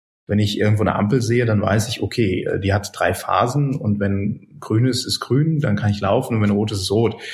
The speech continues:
Ich muss nicht jedes Mal bei Null anfangen. Und dafür habe ich ein mentales Modell ab-, äh, abgebildet. Jetzt gibt es halt mentale Modelle, die strukturieren, ähm, eben auch Lösungsräume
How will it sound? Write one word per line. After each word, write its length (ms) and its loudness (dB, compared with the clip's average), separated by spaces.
Ich 60 -4
muss 120 2
nicht 120 2
jedes 220 2
Mal 360 2
bei 260 0
Null 240 4
anfangen. 520 -6
Und 120 0
dafür 200 2
habe 100 2
ich 60 2
ein 60 4
mentales 380 2
Modell 300 2
ab-, 260 -6
äh, 60 -4
abgebildet. 880 -4
Jetzt 120 -2
gibt 120 2
es 140 2
halt 140 0
mentale 360 2
Modelle, 360 2
die 100 0
strukturieren, 840 0
ähm, 460 2
eben 160 2
auch 420 -2
Lösungsräume 1500 0